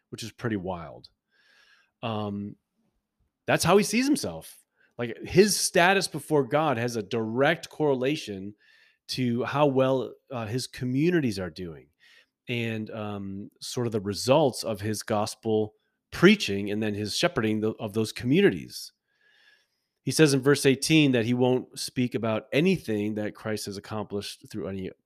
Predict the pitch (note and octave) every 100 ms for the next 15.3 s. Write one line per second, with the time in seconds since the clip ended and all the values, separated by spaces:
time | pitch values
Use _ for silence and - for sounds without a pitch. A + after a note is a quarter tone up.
0 | _ G#3+ F#3 F3+ D3 G3 D#3 - C#3+ C#3+
1 | D#3+ D#3 E3 F3+ E3 E3 D#3 E3 - F3+
2 | G3+ C#3+ F#2 E2 _ _ _ _ _ _
3 | G#2+ A2 G#2+ E2 - B2 A2+ - D#3 E3+
4 | F3+ D#3+ B2+ G2 - - E2 A#1 _ _
5 | _ - - _ _ _ _ A#2 G#2+ G2+
6 | G2+ - - B2+ A#2 - A#2+ G#2+ F#2+ G#2
7 | G2 G2+ F#2 F#2+ F2+ F#2+ - G#3 F#2+ -
8 | F#2 G#2 - F#2 F#2 F2+ G2 D2+ G2 F#2+
9 | - G2 - G2 F2+ - F2 E2+ E2+ A2+
10 | D3+ F#2+ G2 - - - _ _ _ _
11 | _ - C3+ E3+ F3+ E3+ D#3 - E3+ -
12 | D3 C3 C3 - C3 B2 A2+ - B2 -
13 | G2+ - - D3+ - - - - _ _
14 | _ _ _ _ _ _ - A#2 G2+ F#2+
15 | F#2 F2+